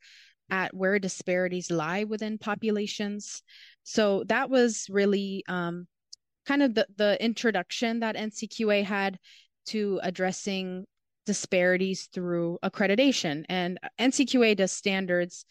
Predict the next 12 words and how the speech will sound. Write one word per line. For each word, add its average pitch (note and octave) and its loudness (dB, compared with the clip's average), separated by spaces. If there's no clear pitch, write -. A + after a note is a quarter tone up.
you G#3 -2
know, E3+ 0
um, E3+ -6
you G#3+ 2
know, F#3+ 4
that's G3+ 0
our A3+ 2
bread F#3+ 2
and F3+ 0
butter D#3+ -2
here. E3 -6
So G3 2